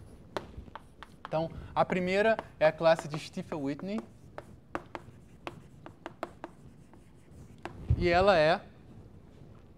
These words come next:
associada, ou elas são associadas a qualquer fibrado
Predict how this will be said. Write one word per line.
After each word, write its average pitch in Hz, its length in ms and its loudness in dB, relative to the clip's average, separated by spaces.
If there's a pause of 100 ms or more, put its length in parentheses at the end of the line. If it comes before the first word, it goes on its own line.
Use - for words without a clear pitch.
(180)
associada, 160 720 -2
ou 151 60 2
elas 156 220 0
são 151 180 -6
associadas 156 600 -6
a 156 80 -8
qualquer 165 300 -10
fibrado 165 560 -10